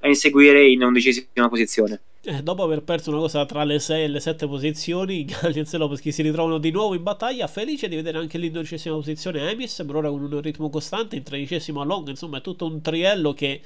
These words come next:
Speaker 2: sì, al momento è per la tredicesima posizione, ma è tutto un trenino che sì, per il momento è alla tredicesima posizione,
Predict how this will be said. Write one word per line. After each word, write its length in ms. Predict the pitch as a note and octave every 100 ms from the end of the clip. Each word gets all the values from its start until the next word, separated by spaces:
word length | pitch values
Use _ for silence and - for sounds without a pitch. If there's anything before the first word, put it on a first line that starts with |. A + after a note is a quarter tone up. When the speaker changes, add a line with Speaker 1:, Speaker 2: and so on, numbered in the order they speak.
| -
Speaker 2:
sì, 360 | - - G3 D#3
al 140 | C3+ C#3
momento 320 | C#3 G3+ G3
è 40 |
per 120 | E3
la 80 | D3+
tredicesima 520 | D3 D3+ D#3 D3+ D3+
posizione, 600 | D3+ D3 D3 - G3 F#3+
ma 160 | C3+ C3+
è 80 | -
tutto 240 | E3 D#3
un 80 | D3
trenino 460 | D3 C#3 G3 B2+ -
che 160 | - B2+
sì, 240 | - D3+
per 160 | - C3
il 60 |
momento 280 | C3 C#3 C3
è 40 |
alla 180 | C3 C3
tredicesima 480 | C3 D#3 D3 D3+ D#3+
posizione, 480 | E3 F#3+ D3 C#3+